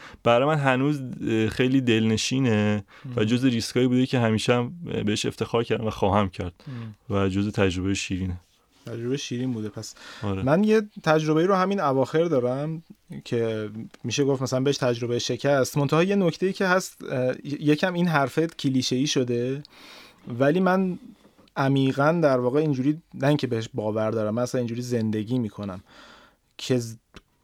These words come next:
Speaker 2: که ریسک می‌کنم که شکست بخورم واقعاً ازش، نه اینکه دوست داشته باشم شکست بخورم. و نکته‌م اینه که اصلاً شکست خوردن تو ذهنم هیچ وقت چیز بدی نبوده.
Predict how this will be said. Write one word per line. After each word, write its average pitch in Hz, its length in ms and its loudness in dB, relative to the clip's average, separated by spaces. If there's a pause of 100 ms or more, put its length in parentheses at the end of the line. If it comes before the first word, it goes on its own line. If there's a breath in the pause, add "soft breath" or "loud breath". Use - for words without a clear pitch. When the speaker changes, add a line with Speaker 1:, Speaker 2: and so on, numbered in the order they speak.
Speaker 2:
که 131 140 2
ریسک 156 300 2
می‌کنم 180 340 2
که 175 100 -4
شکست 143 460 0
بخورم 104 400 -4
واقعاً 101 360 -6
ازش، 98 300 -8
نه 139 60 2
اینکه 147 140 2
دوست 123 280 -4
داشته 123 240 -2
باشم 117 240 -2
شکست 113 420 -6
بخورم. 110 280 -4
و - 100 -2
نکته‌م 135 180 -2
اینه 170 120 0
که 175 140 -2 (220)
اصلاً 151 640 2
شکست 127 420 -2
خوردن 127 380 0
تو 147 140 -6
ذهنم 143 400 0
هیچ 147 220 -2
وقت 143 160 2
چیز 143 200 -2
بدی 131 260 2
نبوده. 113 380 -2